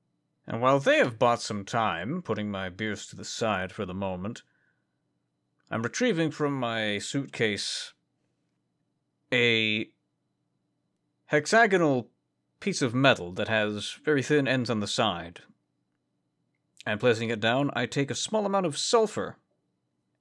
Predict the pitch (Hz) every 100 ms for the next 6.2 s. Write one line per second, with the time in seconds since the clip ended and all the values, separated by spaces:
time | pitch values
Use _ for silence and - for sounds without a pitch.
0 | _ _ _ _ _ 120 117 117 180 165
1 | 147 143 143 139 113 101 - - _ _
2 | _ _ 147 147 170 165 139 131 143 139
3 | 139 151 131 87 - - _ _ _ _
4 | _ _ _ _ _ _ _ _ _ -
5 | 127 123 120 120 117 117 110 113 117 131
6 | -